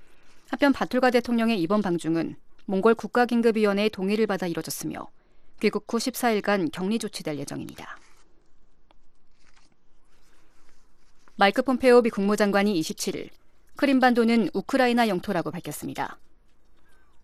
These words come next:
폼페오 장관은 이날 러시아의 크림반도 점령 육 주년을 맞아 미국은 이전에도 그랬고 앞으로도 크림반도에 대한 러시아의 병합을 인정하지 않는다고 말했습니다. 폼페오 장관은 또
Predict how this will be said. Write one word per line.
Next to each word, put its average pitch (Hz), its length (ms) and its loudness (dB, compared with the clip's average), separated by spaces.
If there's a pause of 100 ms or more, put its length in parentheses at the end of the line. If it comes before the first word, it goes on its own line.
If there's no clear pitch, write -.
(220)
폼페오 269 300 6
장관은 233 380 6
이날 208 360 4
러시아의 214 400 2
크림반도 254 520 2
점령 202 380 0
육 147 120 -4
주년을 202 340 0
맞아 151 280 -4 (540)
미국은 185 440 2
이전에도 208 480 2
그랬고 180 520 -2 (340)
앞으로도 208 420 2
크림반도에 269 540 2
대한 233 300 2
러시아의 196 400 0
병합을 180 460 -2
인정하지 190 480 -2
않는다고 175 400 -2
말했습니다. - 640 -8 (1400)
폼페오 262 300 4
장관은 233 380 4
또 208 280 2